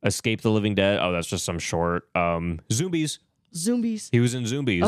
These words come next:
Speaker 2: Okay.
Speaker 1: Okay. Um,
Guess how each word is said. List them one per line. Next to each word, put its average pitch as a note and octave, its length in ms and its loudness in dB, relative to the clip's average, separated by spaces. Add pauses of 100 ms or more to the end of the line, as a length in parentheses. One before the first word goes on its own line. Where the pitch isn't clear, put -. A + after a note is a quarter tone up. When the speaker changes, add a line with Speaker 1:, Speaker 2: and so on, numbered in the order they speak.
(100)
Speaker 2:
Okay. C#4+ 300 -2 (100)
Speaker 1:
Okay. G3+ 380 2 (500)
Um, F#2+ 920 2